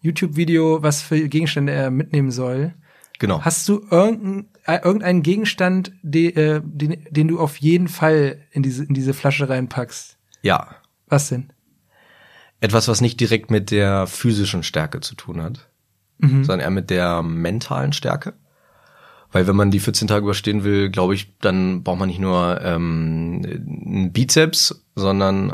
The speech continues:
Speaker 2: auch Durchhaltevermögen und einen klaren Verstand. Und was ich sehr häufig schon mache, ist, ähm, dass ich meine Gedanken aufschreibe.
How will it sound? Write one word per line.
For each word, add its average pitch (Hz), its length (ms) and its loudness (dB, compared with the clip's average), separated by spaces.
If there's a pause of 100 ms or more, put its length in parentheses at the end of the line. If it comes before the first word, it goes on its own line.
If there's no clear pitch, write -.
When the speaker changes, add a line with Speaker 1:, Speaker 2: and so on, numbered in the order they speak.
Speaker 2:
auch 92 460 0 (680)
Durchhaltevermögen 80 1000 -2 (380)
und - 220 -2
einen 95 200 0
klaren 85 520 0
Verstand. - 560 -2 (880)
Und 92 640 2
was 95 180 -2
ich 95 180 -4
sehr 90 520 2 (220)
häufig 143 380 2
schon 127 160 2
mache, 113 220 0
ist, - 400 0
ähm, 87 480 -2
dass 85 180 2
ich 78 260 -6
meine 85 220 0
Gedanken 87 340 2
aufschreibe. - 640 -4